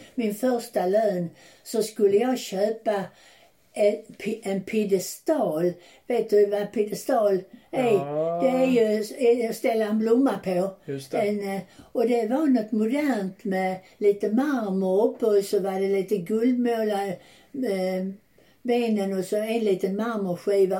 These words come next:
Speaker 1: under till där. Och den hade jag sett i fönstret på en möbelaffär som fanns på vägen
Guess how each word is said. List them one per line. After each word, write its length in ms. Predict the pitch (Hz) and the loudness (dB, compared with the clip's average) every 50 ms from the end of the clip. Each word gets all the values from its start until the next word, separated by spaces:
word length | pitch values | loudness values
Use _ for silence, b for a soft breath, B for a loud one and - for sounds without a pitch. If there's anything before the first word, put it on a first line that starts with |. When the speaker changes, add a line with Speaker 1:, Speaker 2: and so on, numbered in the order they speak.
| 208 226 | 0 0
Speaker 1:
under 320 | 233 220 208 190 185 175 | 0 0 0 2 0 0
till 340 | 175 - 247 240 226 208 196 | 0 -2 -2 -2 0 0 2
där. 240 | 190 196 202 196 190 180 B B B B B B B B | 2 0 0 -2 -4 -6 B B B B B B B B
Och 80 | - 247 | 0 2
den 180 | 226 220 214 190 | 2 2 0 -2
hade 260 | 170 185 180 170 180 | -4 -4 -2 -2 0
jag 220 | 196 226 247 226 | 0 0 -2 -4
sett 420 | - - - 233 233 220 220 - 180 | -4 -6 -6 -6 -6 -6 -2 0 0
i 220 | 170 170 160 B B B B B B | 0 0 0 B B B B B B
fönstret 600 | - 247 240 226 220 214 - - 170 175 175 - | -2 0 2 2 0 -2 -4 -4 -4 -4 -4 -2
på 80 | - 180 | -2 -2
en 300 | 180 180 175 180 180 180 | -2 0 0 -2 -2 -2
möbelaffär 720 | 180 190 208 214 233 233 196 180 175 - 185 180 175 165 - b b b b b | 0 0 0 0 0 0 -2 -2 -4 -4 -4 -2 -2 -2 -4 b b b b b
som 240 | - - - 202 180 | -10 -6 -6 -4 -4
fanns 400 | - 233 233 226 220 214 - - | -4 -6 -4 -4 -6 -6 -6 -6
på 80 | 180 170 | -6 -4
vägen 520 | 165 185 185 185 190 175 180 175 180 180 | -2 -2 -2 -2 -2 -2 -4 -4 -6 -8